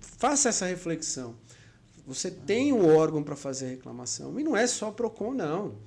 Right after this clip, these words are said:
É fazer no PROCON, é procurar um advogado pra fazer, talvez, uma,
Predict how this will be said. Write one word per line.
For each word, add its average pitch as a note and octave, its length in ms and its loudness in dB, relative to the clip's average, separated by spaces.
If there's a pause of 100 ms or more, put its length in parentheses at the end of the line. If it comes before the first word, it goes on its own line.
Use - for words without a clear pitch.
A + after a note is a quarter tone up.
(300)
É - 100 -10
fazer G3+ 320 -2
no G3+ 100 -4
PROCON, F3 680 -2 (340)
é E3 260 -2
procurar E3+ 760 -2
um D#3+ 120 -2
advogado D3 680 -4
pra D3+ 160 -10
fazer, C#3+ 560 -8
talvez, C#3+ 360 -6
uma, C#3 220 -6